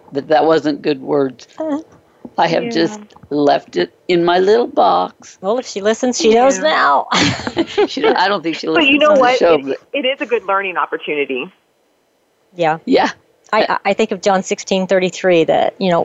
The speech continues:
Speaker 2: we're gonna have tough times in this world, but don't worry about it. Jesus has
Speaker 3: Mm-hmm.
Speaker 2: overcome.
Speaker 1: Yeah.
Speaker 2: And we can be
Speaker 3: Mm-hmm.
Speaker 2: overcomers, too. So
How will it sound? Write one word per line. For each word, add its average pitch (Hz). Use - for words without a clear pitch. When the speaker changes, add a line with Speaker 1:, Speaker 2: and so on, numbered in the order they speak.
Speaker 2:
we're 185
gonna 196
have 185
tough 190
times 180
in 160
this 156
world, 156
but 156
don't 185
worry 196
about 151
it. -
Jesus 180
has 175
Speaker 3:
Mm-hmm. 170
Speaker 2:
overcome. 151
Speaker 1:
Yeah. 190
Speaker 2:
And 170
we 160
can 165
be -
Speaker 3:
Mm-hmm. 151
Speaker 2:
overcomers, 156
too. 143
So -